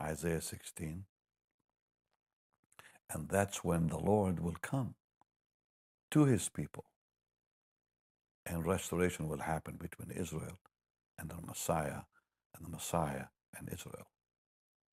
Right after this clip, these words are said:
And we're approaching those days. We're, we're not far from those days, sweet people of God. So we're, we, we've seen trouble before, yeah, but I think this event, this thing that just happened in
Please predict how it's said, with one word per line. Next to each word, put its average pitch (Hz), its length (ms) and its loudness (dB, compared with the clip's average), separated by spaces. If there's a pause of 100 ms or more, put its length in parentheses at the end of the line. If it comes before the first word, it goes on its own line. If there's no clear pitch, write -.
(500)
And 101 140 0
we're 156 200 12
approaching 151 560 8
those 123 260 8
days. 139 560 2 (460)
We're, 104 160 6
we're 131 200 6
not 151 180 8
far 151 380 6
from 107 260 4
those 107 240 6
days, 123 340 2
sweet - 280 -6
people - 360 -10
of - 80 -20
God. - 160 -10 (1700)
So 98 340 6
we're, 110 260 8
we, 101 200 4 (160)
we've 175 240 6
seen 170 240 8
trouble 147 320 8
before, 123 520 6
yeah, 131 200 6
but 120 180 2 (520)
I - 80 0
think 110 260 6
this - 480 6 (140)
event, 117 600 8
this 127 280 4
thing 117 200 8
that 98 140 4
just 95 240 -2
happened 98 400 2
in 85 180 0